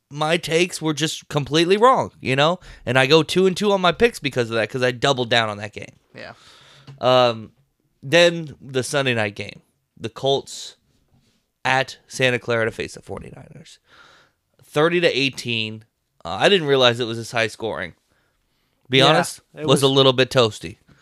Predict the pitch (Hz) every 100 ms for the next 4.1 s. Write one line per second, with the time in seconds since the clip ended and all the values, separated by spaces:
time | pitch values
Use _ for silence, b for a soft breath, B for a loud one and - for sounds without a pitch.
0 | _ 131 135 160 190 - _ _ _ 123
1 | 147 147 160 _ _ _ _ _ _ _
2 | _ _ - 170 185 156 131 107 - -
3 | - - 247 202 - 131 110 117 - -